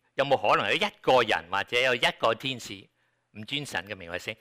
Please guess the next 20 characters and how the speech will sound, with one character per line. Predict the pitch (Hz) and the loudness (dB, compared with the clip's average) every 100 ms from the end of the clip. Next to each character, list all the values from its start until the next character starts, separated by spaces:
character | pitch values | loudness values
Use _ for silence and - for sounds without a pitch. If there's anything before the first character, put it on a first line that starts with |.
| _ 120 | _ -16
唔 | 120 | -8
尊 | 196 156 | -8 -4
重 | 110 | 0
嗰 | |
個 | 139 | 2
已 | 135 | 2
經 | 143 | -2
走 | 95 104 | -4 -4
咗 | 107 107 | -2 -2
啦， | 110 101 | -2 -4
係 | |
咪？ | 95 | -8
嗰 | |
個 | 98 117 | -4 -4
叫 | 98 | -4
撒 | - 98 | -4 -6
旦， | - 82 85 | -6 -16 -16
係 | 90 | -16
咪？ | 90 127 _ _ _ _ _ _ _ _ _ _ _ _ _ _ _ _ _ _ _ _ _ _ | -14 -16 _ _ _ _ _ _ _ _ _ _ _ _ _ _ _ _ _ _ _ _ _ _
嗱， | 139 | 0